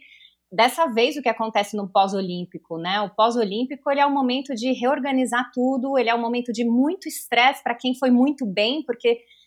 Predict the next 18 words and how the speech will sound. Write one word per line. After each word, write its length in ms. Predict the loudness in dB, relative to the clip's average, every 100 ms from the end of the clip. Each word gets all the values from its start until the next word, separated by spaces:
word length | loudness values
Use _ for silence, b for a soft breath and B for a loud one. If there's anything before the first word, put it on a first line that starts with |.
| b b b
esses 200 | -6 0
atletas 440 | 0 2 0 0 0
têm 160 | 0
que 120 | 2
mudar 300 | 2 4 4
toda 180 | 2 0
uma 160 | 0 2
rotina, 640 | 0 -2 -2 0 0 -2
tem 200 | -2 -4
toda 200 | -2 -2
uma, 300 | 0 0 -2
uma 180 | 0 2
agenda 580 | 2 0 0 -2 0 -4 -2
com 180 | -2 0
patrocinadores, 840 | 0 0 -4 -2 2 2 2 0
eventos, 560 | -4 -2 -4 -2 -4 -2
e 100 | -4
isso 340 | -4 -8 -8